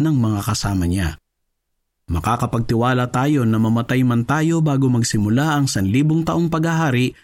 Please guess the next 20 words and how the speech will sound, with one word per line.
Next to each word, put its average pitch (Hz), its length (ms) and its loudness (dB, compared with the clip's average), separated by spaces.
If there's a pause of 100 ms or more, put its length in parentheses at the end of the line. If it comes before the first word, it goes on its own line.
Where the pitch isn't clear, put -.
(160)
siguradong 120 720 0
bubuhayin 123 640 2
tayong 127 320 0
muli. 92 320 0 (1040)
Hindi 107 320 2
mabibigo 143 720 2
ang 107 80 0
pag-asang 107 480 -2
ito. 92 400 -4 (560)
Roma 98 320 -2
cinco 147 640 0
cinco. 98 640 -4 (880)
Mapapatibay 117 720 -2
ka 117 160 -2
nito 135 400 0
at 147 160 -2
magiging 113 560 2
mas 156 240 -2
masaya 170 400 -2
ka 165 160 0